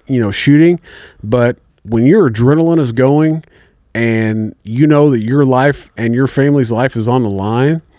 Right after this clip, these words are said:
like, you don't know what the fuck can happen. You know, some people, you know, may, may fucking hone in and be able to take out, you know,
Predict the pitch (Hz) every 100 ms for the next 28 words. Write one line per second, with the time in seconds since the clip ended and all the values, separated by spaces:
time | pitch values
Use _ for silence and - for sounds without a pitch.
0 | - - _ _ 123 120 117 147 302 269
1 | 117 95 - - 82 73 78 69 60 104
2 | 135 - _ _ - 117 135 131 156 165
3 | 185 196 220 233 - _ _ _ _ 113
4 | 120 127 - 101 110 131 139 160 170 -
5 | 110 123 156 151 147 139 170 170 202 196
6 | 107 - - - - _ _ 113 123 127
7 | 113 117 139 147 151 127 156 165 156 175
8 | 180 127 123 113 113 139